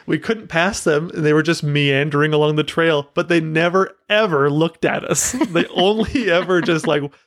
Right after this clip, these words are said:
Speaker 1: wagged their bums at us this whole time, and so we're just, like, shaking our fists. "Come on, just look at me." It was so fun. <laughs> So frustrating.
Speaker 2: Yeah, pack a rain jacket if you're hiking, especially in the afternoon. I feel like we should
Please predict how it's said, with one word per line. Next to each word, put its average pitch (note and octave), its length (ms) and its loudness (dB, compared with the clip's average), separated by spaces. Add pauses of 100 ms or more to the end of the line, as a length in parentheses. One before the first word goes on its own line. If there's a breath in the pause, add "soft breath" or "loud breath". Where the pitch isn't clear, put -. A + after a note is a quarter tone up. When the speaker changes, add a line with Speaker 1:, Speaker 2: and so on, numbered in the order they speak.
(160 soft breath)
Speaker 1:
wagged C#3+ 420 2
their D3+ 220 2
bums C#3 400 -2
at C#3 80 -2
us C#3 180 -2
this E3 220 -2
whole E3+ 200 2
time, D#3 380 2
and D#3 100 -2
so D#3+ 140 0
we're D#3 160 2
just, D3+ 220 0
like, D#3+ 180 0 (340 loud breath)
shaking E3 440 0
our D#3 100 2
fists. - 540 -2
"Come - 200 -2
on, A#3 200 0
just G#3 200 0
look A#3 140 2
at A3+ 80 -2
me." G#3+ 160 -6 (420)
It F3 120 0
was F3 100 -4
so D#3+ 260 0
fun. - 240 -4
<laughs> - 60 0 (880 loud breath)
So D#3+ 280 0
frustrating. D3 680 0
Speaker 2:
Yeah, A3+ 440 2
pack E4+ 280 0
a F#4 100 4
rain A#3+ 320 4
jacket A#3 580 2
if B3+ 140 -2
you're B3+ 160 4
hiking, G#3 580 0
especially C4+ 480 2
in A#3+ 60 4
the F#3+ 60 -2
afternoon. G3 800 2 (140)
I - 40 -10
feel - 160 0
like C#4+ 160 2
we G#3+ 120 2
should G3 320 -2